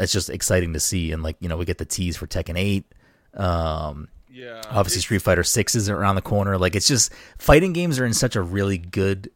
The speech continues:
Speaker 1: I don't even wanna say renaissance, 'cause they, they've never gone anywhere, but I feel like fighting games are, like, so close on that precipice of, like, pushing over into more mainstream, where I feel like
Speaker 2: Yeah,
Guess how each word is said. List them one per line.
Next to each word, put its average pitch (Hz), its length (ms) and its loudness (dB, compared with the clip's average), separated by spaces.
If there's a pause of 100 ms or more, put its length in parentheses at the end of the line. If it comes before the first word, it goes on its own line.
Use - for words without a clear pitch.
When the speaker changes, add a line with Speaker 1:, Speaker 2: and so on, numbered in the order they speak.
(300)
Speaker 1:
I - 240 -4
don't 185 160 2
even 196 100 2
wanna 175 140 0
say 151 160 -2
renaissance, 98 640 0
'cause 104 100 -2
they, 123 120 0
they've 127 300 -2
never 185 180 2
gone 107 340 2
anywhere, 82 500 0 (240)
but 117 100 4
I 120 80 4
feel 160 220 6
like 139 240 4 (260)
fighting 127 380 2
games 135 320 0
are, 120 100 2
like, 101 240 0
so 135 520 4
close - 720 2 (680)
on 113 220 4
that 113 240 -2 (220)
precipice 120 540 2
of, 95 120 0
like, 92 380 2 (680)
pushing 139 600 0
over 104 400 2
into 92 340 -4
more 90 340 0
mainstream, 82 680 -6
where 95 120 2
I 98 60 4
feel 110 220 0
like 98 320 2 (680)
Speaker 2:
Yeah, 120 460 -12